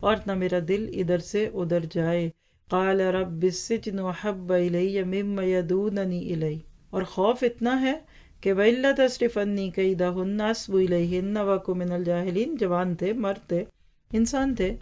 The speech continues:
अटेम्प्ट हो सकते थे, लेकिन ट्रैप भी हो सकते थे, लेकिन अल्लाह ऐसे अपने नफ्स को खुद बांधने वालों को फिर ज़रूर बचाता है। आयत थर्टी सिक्स,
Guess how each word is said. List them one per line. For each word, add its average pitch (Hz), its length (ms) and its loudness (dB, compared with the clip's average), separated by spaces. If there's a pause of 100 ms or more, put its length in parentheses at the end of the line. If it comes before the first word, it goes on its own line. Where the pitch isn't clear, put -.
(160)
अटेम्प्ट 214 360 2
हो 208 140 4
सकते 180 360 -2 (100)
थे, 170 100 0 (600)
लेकिन 233 480 2 (600)
ट्रैप 294 300 4
भी 208 80 0
हो 190 160 2
सकते 185 360 -2
थे, 202 160 -2
लेकिन 185 280 -2
अल्लाह 190 320 -2 (540)
ऐसे 240 300 2
अपने 233 300 0
नफ्स 196 300 -2
को - 160 -4
खुद 202 300 0
बांधने 196 460 -2
वालों 180 380 0
को 175 140 -2
फिर 226 240 0 (180)
ज़रूर 180 320 2
बचाता 170 440 -2
है। 247 100 -4 (580)
आयत 208 220 0
थर्टी 208 280 0
सिक्स, 269 320 -4